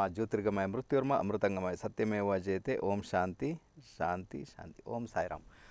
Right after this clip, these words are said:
ಓಕೆ ವೀಕ್ಷಕರು, ಇವತ್ತಿನ ಕಾರ್ಯಕ್ರಮನ ಪ್ರಾರಂಭ ಮಾಡಿಬೇಡ. ಸ್ವಲ್ಪ ಡಿಲೇ ಆಯ್ತು ಇವತ್ತು ಕಾರ್ಯಕ್ರಮ. ವಿದೌಟ್ ಬ್ರೇಕಿಂಗ್ ನಿಮ್ಮ ಜೊತೆ ಇರ್ತೇನೆ ಇನ್ನೊಂದು ನಲವತ್ತು, ನಲವತ್ತೈದು ನಿಮಿಷಗಳ ಕಾಲ. ಓಕೆನಾ? ರೈಟ್. So ಟೆಕ್ನಿಕಲ್ ಪ್ರಾಬ್ಲಮ್ ಸ್ವಲ್ಪ ಅಲ್ವಾ, ಯಾರಿಗಾದ್ರೂ ಇರ್ತದಲ್ವಾ?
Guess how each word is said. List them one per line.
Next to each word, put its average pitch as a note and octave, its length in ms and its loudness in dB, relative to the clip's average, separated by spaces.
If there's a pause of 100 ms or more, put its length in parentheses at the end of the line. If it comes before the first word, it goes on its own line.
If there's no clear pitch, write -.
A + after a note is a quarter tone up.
(140)
ಓಕೆ C#3 140 2
ವೀಕ್ಷಕರು, G#2 360 2
ಇವತ್ತಿನ G#2 240 -2
ಕಾರ್ಯಕ್ರಮನ B2+ 500 2
ಪ್ರಾರಂಭ A#2 320 0
ಮಾಡಿಬೇಡ. A#2 280 -2
ಸ್ವಲ್ಪ B2+ 280 -2 (300)
ಡಿಲೇ A2 200 0
ಆಯ್ತು A2+ 220 0
ಇವತ್ತು G#2+ 160 -6
ಕಾರ್ಯಕ್ರಮ. G#2+ 360 -4 (460)
ವಿದೌಟ್ A#2+ 360 2
ಬ್ರೇಕಿಂಗ್ A2 420 -2
ನಿಮ್ಮ G#2+ 140 -2
ಜೊತೆ G#2+ 220 -2
ಇರ್ತೇನೆ A2 500 -4
ಇನ್ನೊಂದು G2+ 420 -8 (1080)
ನಲವತ್ತು, G2+ 320 -4
ನಲವತ್ತೈದು G2 460 -2
ನಿಮಿಷಗಳ F#2+ 360 -6
ಕಾಲ. F#2 280 -2 (140)
ಓಕೆನಾ? C#3+ 360 -6 (160)
ರೈಟ್. F#2+ 200 -2 (140)
So B2 380 2 (120)
ಟೆಕ್ನಿಕಲ್ C3 340 -2
ಪ್ರಾಬ್ಲಮ್ F2 340 -4
ಸ್ವಲ್ಪ - 240 -8
ಅಲ್ವಾ, B2+ 160 -4
ಯಾರಿಗಾದ್ರೂ B2 380 0
ಇರ್ತದಲ್ವಾ? A#2+ 540 -2